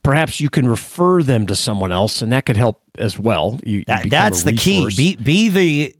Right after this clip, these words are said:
Speaker 2: be
Speaker 1: Yeah.
Speaker 2: the networker, right? Connecting
Speaker 1: Yeah, that's
Speaker 2: other
Speaker 1: great.
Speaker 2: people is a fantastic way to build social capital. I, I
Speaker 1: Yeah,
Speaker 2: know
Speaker 1: exactly.
Speaker 2: my friend Mike Dunn, who, uh,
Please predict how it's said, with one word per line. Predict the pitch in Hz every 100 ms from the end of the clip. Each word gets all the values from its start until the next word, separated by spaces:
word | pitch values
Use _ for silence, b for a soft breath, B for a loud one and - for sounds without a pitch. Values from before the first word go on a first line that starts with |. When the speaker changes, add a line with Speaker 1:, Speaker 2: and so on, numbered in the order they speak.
| 131
Speaker 2:
be | 117
Speaker 1:
Yeah. | 165 190
Speaker 2:
the | 196
networker, | 156 160 175 185 143 - 113 95 78 -
right? | 127 131 165 110
Connecting | 147 143 143 226
Speaker 1:
Yeah, | 208
that's | 139
Speaker 2:
other | 175 202
Speaker 1:
great. | 190
Speaker 2:
people | 190 196 233 226 226
is | 208 185
a | 196 180
fantastic | - 185 180 - - 208 196 180 190 147
way | 160
to | 127
build | 117 127 110
social | 135 120 120
capital. | - 107 95 92 69 - -
I, | 139 - B B B
I | 160
Speaker 1:
Yeah, | 214
Speaker 2:
know | 214 202 180
Speaker 1:
exactly. | 110 - 90 80
Speaker 2:
my | 160
friend | 214 208
Mike | 180 175 117
Dunn, | 151 165 156
who, | 139 90 131 131 123 120 _ -
uh, | 123 107 90